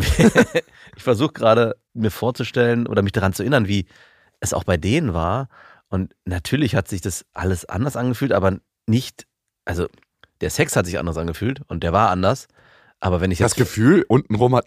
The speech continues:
Speaker 2: war immer gleich.
Speaker 1: Nee, nicht immer gleich, aber war es so differenziert, dass ich sagen könnte, „Ja, also hier hat's wehgetan und hier war's, äh, weiß ich nicht, super
Speaker 2: Naja, es gibt
Speaker 1: locker.“
Speaker 2: schon einen Unterschied im Gefühl, ne?
Speaker 1: Ja, klar.
Speaker 2: Aber nicht so gravierend, dass man das erkennen würde.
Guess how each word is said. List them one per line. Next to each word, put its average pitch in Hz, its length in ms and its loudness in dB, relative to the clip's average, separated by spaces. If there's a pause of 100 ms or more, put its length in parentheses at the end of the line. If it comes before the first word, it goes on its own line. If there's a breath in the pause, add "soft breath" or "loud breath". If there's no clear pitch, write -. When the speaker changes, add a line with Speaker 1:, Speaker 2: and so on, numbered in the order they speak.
(160)
Speaker 2:
war 98 180 2
immer 196 240 2
gleich. 151 240 2
Speaker 1:
Nee, 160 160 2
nicht 165 220 0
immer 123 200 2
gleich, 127 400 0
aber 104 300 2
war 101 280 0
es 104 140 -2
so 127 180 -2
differenziert, 147 960 -2 (560)
dass 95 140 -2
ich 98 100 -6
sagen 101 200 2
könnte, 95 160 -4
„Ja, 90 220 2
also 80 400 -4
hier 127 380 4 (440 loud breath)
hat's 98 260 -4
wehgetan 147 760 4 (180)
und 110 260 0
hier 127 300 0
war's, 113 400 4
äh, 95 40 -4
weiß 104 500 0
ich 135 60 -4
nicht, 135 300 -4 (180 soft breath)
super 123 100 2
Speaker 2:
Naja, 135 140 6
es 98 80 4
gibt 113 120 2
Speaker 1:
locker.“ 165 360 0 (260)
Speaker 2:
schon 143 360 4
einen 113 240 -2
Unterschied 123 500 0
im 95 140 -2
Gefühl, 80 480 -2
ne? 78 200 -4
Speaker 1:
Ja, 113 160 -4
klar. 190 240 4
Speaker 2:
Aber 107 200 2
nicht 127 240 -2
so 139 160 -6
gravierend, 104 840 -2
dass 92 140 -4
man 82 100 -2
das 80 140 -6
erkennen 101 480 -2
würde. 71 180 -4